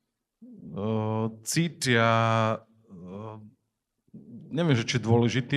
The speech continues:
ale cítia sa dobre, sú radi, že takýto priestor v meste je a zároveň, ak, ak sa dotknem aj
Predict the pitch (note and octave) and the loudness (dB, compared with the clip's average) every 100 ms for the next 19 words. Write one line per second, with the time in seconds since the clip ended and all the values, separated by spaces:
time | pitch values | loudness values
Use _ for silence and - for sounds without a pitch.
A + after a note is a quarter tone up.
0 | B2+ A2 - A#2+ - B2+ B2+ G#2 A2 B2+ | 2 0 -2 -6 -4 -4 -2 -2 0 2
1 | C3+ C3+ C3 - _ _ - - G#2+ A2 | 4 2 0 -12 _ _ -10 0 4 4
2 | A#2+ A2+ A#2+ G#2+ A2 - A2+ - - A2 | 2 0 0 0 0 -4 -8 -8 -8 -8
3 | G#2 A2 A2+ - A2+ G#2 - _ - G2+ | -4 -4 -6 -6 -6 -6 -10 _ -14 -4
4 | G#2 A2 - - A#2 G2+ G#2 B2 C#3+ C#3+ | -2 -2 -4 -4 -2 -2 -2 0 -2 -4
5 | - - _ _ _ G#2+ G#2 A2 A#2+ A#2+ | -14 -20 _ _ _ -2 2 4 4 2
6 | A2+ G#2 A2+ - A2 A#2+ G#2 A#2 B2 A2 | 0 -2 -6 -10 -6 -4 -4 -4 0 0